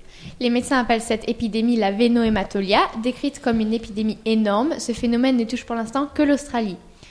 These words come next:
De nombreux cas de maladies graves sont cependant déjà répertoriés et on compte déjà plus d'une vingtaine de décès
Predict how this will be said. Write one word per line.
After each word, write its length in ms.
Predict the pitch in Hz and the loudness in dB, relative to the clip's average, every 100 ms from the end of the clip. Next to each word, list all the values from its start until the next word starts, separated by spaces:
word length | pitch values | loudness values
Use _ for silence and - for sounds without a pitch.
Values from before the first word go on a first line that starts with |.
| - 226 | -16 -2
De 80 | |
nombreux 320 | 247 269 262 269 | 2 2 0 -2
cas 160 | 247 | 0
de 80 | 226 | 2
maladies 400 | 226 220 202 202 | 2 2 0 -6
graves 320 | 202 226 262 | -2 0 0
sont 280 | - 226 208 | -2 -4 -4
cependant 400 | - 294 254 220 | -6 -2 0 0
déjà 440 | 202 247 254 269 240 | 0 0 4 4 2
répertoriés 840 | - 208 180 - 208 202 196 285 - - - - | 0 -2 -2 -2 -2 0 0 -2 -6 -18 -20 4
et 120 | 254 | 8
on 120 | 254 | 8
compte 280 | 254 294 294 | 6 2 2
déjà 260 | 226 240 233 | -2 2 2
plus 180 | 269 269 | 2 0
d'une 180 | 233 214 | 2 2
vingtaine 380 | 247 254 285 | 2 2 2
de 80 | 233 | 2
décès 480 | 190 226 226 208 | 0 -4 0 -2